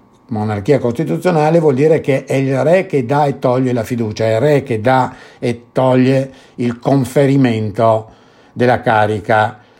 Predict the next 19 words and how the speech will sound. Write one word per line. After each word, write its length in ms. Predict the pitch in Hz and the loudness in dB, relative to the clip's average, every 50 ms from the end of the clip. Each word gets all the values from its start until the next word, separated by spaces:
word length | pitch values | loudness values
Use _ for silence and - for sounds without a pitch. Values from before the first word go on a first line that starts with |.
| _ _ _ | _ _ _
eh, 800 | - - 110 110 107 104 104 104 101 101 101 101 101 98 95 98 | -8 -6 -4 -2 -2 -2 -2 -2 -4 -4 -4 -4 -4 -6 -6 -4
de-, 260 | 95 98 110 104 98 101 | -4 -4 -4 -4 -4 -2
di, 260 | 110 120 117 - 104 | 0 0 0 0 -2
mm, 480 | 104 101 95 95 92 92 92 90 90 | -2 -4 -4 -4 -6 -6 -6 -8 -8
per 240 | 87 - 113 110 101 | -4 -2 -2 -2 0
guidare, 720 | 101 113 120 113 113 113 110 104 107 110 107 107 104 - | 0 0 2 2 2 2 4 4 2 2 0 0 -2 -4
per, 240 | 82 - 117 110 104 | -4 -2 -2 -2 -2
mm, 1080 | 104 101 98 98 98 95 95 92 92 95 90 87 87 87 85 85 82 85 98 98 95 87 | -4 -4 -6 -6 -6 -6 -6 -6 -6 -8 -8 -8 -10 -10 -10 -12 -10 -8 -8 -8 -8 -8
per 200 | 85 - 113 104 | -4 -4 -2 0
guidare 300 | 101 113 101 101 107 104 | 0 0 0 2 0 0
il 60 | 104 98 | 0 0
governo, 540 | 90 - 92 87 87 85 85 87 - 85 | -2 -2 -2 -4 -4 -6 -8 -10 -12 -12
diciamo, 380 | 85 87 - - - 82 85 - | -12 -12 -10 -10 -10 -8 -6 -2
no? 280 | - 135 143 131 135 - - - - - - - - | 0 0 0 0 -2 -6 -12 -20 -20 -20 -20 -14 -2
Quindi 640 | - 151 151 156 156 156 160 160 160 165 160 - - - - - - _ _ _ _ _ | 0 2 2 4 4 2 2 2 2 0 -2 -6 -14 -20 -20 -20 -20 _ _ _ _ _
il, 280 | - 147 151 147 147 | -2 0 0 2 4
la 1200 | 143 139 135 131 127 123 120 117 117 113 110 107 107 107 107 107 104 104 101 98 98 95 - - _ _ _ _ | 4 4 4 4 4 4 2 2 2 2 0 0 0 0 2 2 2 2 0 0 -2 -4 -6 -12 _ _ _ _
prima 500 | - 143 151 170 175 175 151 131 117 101 | -2 0 2 2 2 2 2 0 0 -2
fase 800 | - - 127 120 120 117 117 113 101 123 156 170 180 175 180 | -2 -2 -2 0 0 0 -2 -2 -2 -2 0 0 -2 -4 -6